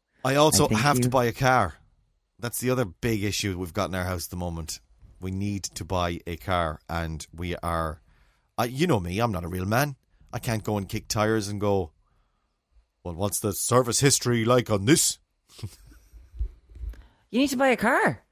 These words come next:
Speaker 1: Yeah. And how much will you give me on trade-in for this? And check this, uh, check out this. They kick the
Speaker 2: Would you not
Speaker 1: tires.
Speaker 2: just, would you not just get the, uh, sorry to say it, I know I am
Speaker 1: A real man.
Speaker 2: <laughs> I am a,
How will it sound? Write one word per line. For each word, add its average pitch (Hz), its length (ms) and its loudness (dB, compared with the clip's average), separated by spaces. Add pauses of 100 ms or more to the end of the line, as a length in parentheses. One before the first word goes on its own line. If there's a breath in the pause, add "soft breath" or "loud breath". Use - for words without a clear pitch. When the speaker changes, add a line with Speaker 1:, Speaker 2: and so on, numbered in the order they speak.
(140)
Speaker 1:
Yeah. 87 240 0 (1500)
And 104 280 -4 (320)
how 101 120 -6
much 123 260 2
will 113 80 -2
you 117 60 -4
give 117 180 2
me 123 80 4
on 113 140 4
trade-in 123 400 2
for 104 140 -2
this? - 320 0 (560)
And 90 340 -8 (180)
check - 260 -10
this, 127 200 0
uh, 120 60 0 (140)
check 120 340 -2
out 123 240 0
this. 127 280 -4 (200)
They 113 80 -6
kick - 220 -6
the - 100 -6
Speaker 2:
Would 135 180 6
you 131 60 8
not 262 60 8
Speaker 1:
tires. 294 140 4
Speaker 2:
just, - 280 0 (200)
would 208 220 0
you 226 60 4
not 247 200 4
just 233 200 -2
get 233 260 0
the, 165 280 4 (160)
uh, - 40 -8 (160)
sorry 165 300 4
to - 80 -4
say 135 200 4
it, 120 100 0
I 135 140 4
know 131 200 6
I 120 140 6
am 120 200 4
Speaker 1:
A 117 80 4
real 117 240 4
man. 92 220 0
Speaker 2:
<laughs> - 20 -20
I 170 60 6
am 160 160 4
a, 151 60 2